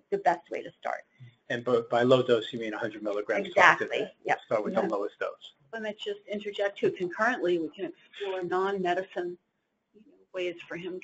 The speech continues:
Speaker 3: to
Speaker 2: I was
Speaker 3: handle
Speaker 2: gonna
Speaker 3: his
Speaker 2: mention that,
Speaker 3: activity.
Speaker 2: uh, since you're gonna see him, uh, every week or every other week, that's a perfect opportunity.
Speaker 3: Right.
Speaker 2: So the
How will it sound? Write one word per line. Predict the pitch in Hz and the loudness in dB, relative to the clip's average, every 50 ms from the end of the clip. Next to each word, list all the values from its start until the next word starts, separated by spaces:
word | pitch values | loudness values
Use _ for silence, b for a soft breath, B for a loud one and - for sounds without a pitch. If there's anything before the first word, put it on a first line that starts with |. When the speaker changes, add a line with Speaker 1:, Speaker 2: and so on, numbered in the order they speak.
| - | -12
Speaker 3:
to | - 185 185 180 185 - - - | -10 -8 -8 -8 -8 -6 -4 0
Speaker 2:
I | - | 2
was | - 135 127 | 2 2 4
Speaker 3:
handle | - - 131 127 123 | 6 6 6 6 6
Speaker 2:
gonna | - | 4
Speaker 3:
his | - 131 | 2 2
Speaker 2:
mention | - - - 117 | 2 0 0 2
that, | 117 113 110 | 2 4 2
Speaker 3:
activity. | 107 - 98 - - | 2 0 -2 -4 0
Speaker 2:
uh, | - 113 113 - | 0 0 0 0
since | - 139 123 - | -2 -4 0 0
you're | 127 117 | 2 2
gonna | 123 120 107 - - | 2 2 0 0 2
see | - 131 123 | 4 4 4
him, | - 127 127 131 147 143 135 - - - | 4 2 0 0 0 -2 -6 -10 -10 -8
uh, | 120 113 113 127 - - - 120 117 - 131 - | -8 -6 -6 -8 -8 -10 -10 -10 -12 -12 -10 -10
every | - 107 101 110 110 | -10 -8 -6 -6 -4
week | 107 113 120 120 120 | 0 0 0 2 4
or | 120 | 2
every | 107 104 107 107 | 2 2 2 0
other | 104 113 107 117 110 | 0 0 0 -2 0
week, | 117 120 120 120 - _ _ - | 0 0 0 -2 -4 _ _ -8
that's | 107 - - - | -8 -8 -8 -14
a | - | -12
perfect | - - 107 - - 107 - 104 | -10 -10 -8 -8 -8 -8 -6 -6
opportunity. | 98 - - 101 - - 98 98 98 95 _ _ - - - - | -8 -8 -10 -14 -18 -16 -14 -14 -16 -16 _ _ -20 -20 -18 -16
Speaker 3:
Right. | 147 170 170 349 _ _ _ _ _ _ _ _ _ _ _ - - _ _ _ _ _ _ _ _ _ _ B B B B B B B B B B B B | -14 -14 -14 -16 _ _ _ _ _ _ _ _ _ _ _ -20 -20 _ _ _ _ _ _ _ _ _ _ B B B B B B B B B B B B
Speaker 2:
So | - - 139 135 127 131 - 131 | 10 12 12 12 12 8 2 2
the | 135 131 | 2 6